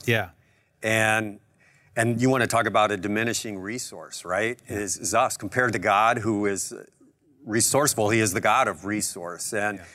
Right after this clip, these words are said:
Speaker 2: uh, you know, whenever, at least for my own experience, whenever I l-, rely on myself, I can do okay for a while.
Speaker 1: Mm-hmm.
Speaker 2: But, but the cliff is there.
Speaker 1: Yeah, that's right.
Speaker 2: You
Speaker 1: That's
Speaker 2: know,
Speaker 1: right.
Speaker 2: it's, it's just, it's just gonna be there.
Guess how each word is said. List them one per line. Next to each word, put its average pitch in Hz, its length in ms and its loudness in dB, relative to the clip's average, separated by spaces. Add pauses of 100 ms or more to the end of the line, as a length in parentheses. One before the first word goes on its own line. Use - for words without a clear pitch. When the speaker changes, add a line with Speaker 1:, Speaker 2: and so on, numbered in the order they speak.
(640)
Speaker 2:
uh, 90 60 0
you 110 180 -2
know, 104 100 2
whenever, 123 560 2 (160)
at 110 140 -2
least 139 280 4
for 113 120 -2
my 101 240 2
own 123 180 4
experience, 110 560 2
whenever 123 320 2
I 98 120 4
l-, 98 220 -6
rely 107 580 2
on 110 160 0
myself, 95 600 2 (100)
I 107 140 2
can 98 220 -6
do 107 340 -4
okay 107 560 2
for 101 360 -2
a 90 100 -4
while. 82 520 -2
Speaker 1:
Mm-hmm. 117 360 -16 (320)
Speaker 2:
But, 95 400 -6
but 95 140 -8
the - 60 -10
cliff 110 340 -2
is 95 160 -6
there. 90 340 -8 (320)
Speaker 1:
Yeah, 95 140 -12 (260)
that's - 180 -20
right. 90 140 -20 (300)
Speaker 2:
You 87 80 -14
Speaker 1:
That's 87 160 -6
Speaker 2:
know, 90 80 -6
Speaker 1:
right. 92 120 -18 (120)
Speaker 2:
it's, - 340 -14
it's - 240 -12
just, - 340 -10 (160)
it's - 200 -12
just - 180 -10
gonna 87 180 -12
be 92 200 -12
there. 87 340 -14